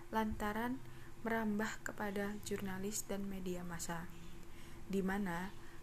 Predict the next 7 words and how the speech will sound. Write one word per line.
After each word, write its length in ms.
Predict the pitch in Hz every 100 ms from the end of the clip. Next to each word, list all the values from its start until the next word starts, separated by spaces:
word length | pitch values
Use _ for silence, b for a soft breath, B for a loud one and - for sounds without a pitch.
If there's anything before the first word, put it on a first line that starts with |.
| -
saluran 480 | - 214 233 247 262
informasi 640 | 240 226 214 208 202 -
baik 240 | 190 190 185 -
dari 320 | 180 180 180 226
melalui 480 | 220 214 208 214
media 400 | 208 208 202 196
massa 400 | 208 220 202 208